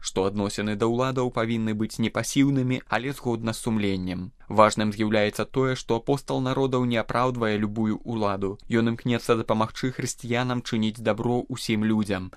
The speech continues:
у тым ліку і ў адносінах да ўладаў, таму што яны служаць Богу дзеля дабра асобы.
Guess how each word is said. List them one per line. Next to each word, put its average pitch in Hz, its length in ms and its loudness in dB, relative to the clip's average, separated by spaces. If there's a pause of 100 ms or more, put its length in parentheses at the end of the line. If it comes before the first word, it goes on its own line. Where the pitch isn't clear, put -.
(120)
у 117 80 0
тым 107 160 2
ліку 120 460 -2
і 131 100 4
ў 120 160 4
адносінах 113 560 -2
да 107 80 2
ўладаў, 101 560 2 (240)
таму 107 240 2
што - 160 -4
яны 107 240 -2
служаць 104 400 -2
Богу 127 480 2
дзеля 107 320 -2
дабра 104 320 2
асобы. 101 560 -2